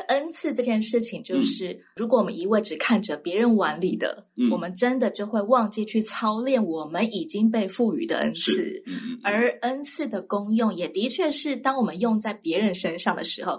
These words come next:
Speaker 2: 嗯。
Speaker 1: 会特别看出它的果效。因为
Speaker 2: 是。
Speaker 1: 我们可能假设我是眼睛，
Speaker 2: 是以为平常的。
Speaker 1: 当眼睛当久了，你不会有什么感觉。但是如果你愿意去用在别人身上的时候，
Speaker 2: 对。嗯，嗯。
Speaker 1: 从别人身上得到的反馈才会知道，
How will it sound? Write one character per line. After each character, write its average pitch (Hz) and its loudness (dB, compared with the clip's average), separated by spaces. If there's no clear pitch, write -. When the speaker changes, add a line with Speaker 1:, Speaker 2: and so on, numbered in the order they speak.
Speaker 2:
嗯。 - -2
Speaker 1:
会 269 6
特 302 0
别 175 -2
看 196 -2
出 190 -2
它 214 0
的 185 -2
果 - -8
效。 208 0
因 240 2
为 311 0
Speaker 2:
是。 - 0
Speaker 1:
我 180 0
们 170 -2
可 190 0
能 165 -4
假 - -4
设 - 2
我 170 2
是 - -2
眼 302 2
睛， 190 4
Speaker 2:
是 - 0
以 - 2
为 190 0
平 214 -2
常 220 -2
的。 285 2
Speaker 1:
当 320 0
眼 196 0
睛 285 -4
当 311 0
久 202 2
了， 180 -2
你 180 -4
不 185 -10
会 277 6
有 254 6
什 214 -4
么 180 -6
感 - -2
觉。 - -4
但 269 0
是 - 0
如 254 -2
果 254 0
你 220 0
愿 247 2
意 233 -2
去 233 -2
用 226 2
在 220 0
别 214 -8
人 240 4
身 196 -2
上 220 2
的 185 -4
时 185 -4
候， 175 -2
Speaker 2:
对。 185 -6
嗯， 214 -6
嗯。 - -14
Speaker 1:
从 254 2
别 254 4
人 254 2
身 277 0
上 285 2
得 175 -4
到 226 4
的 220 0
反 - -4
馈 220 2
才 - -4
会 214 -2
知 190 -8
道， 175 0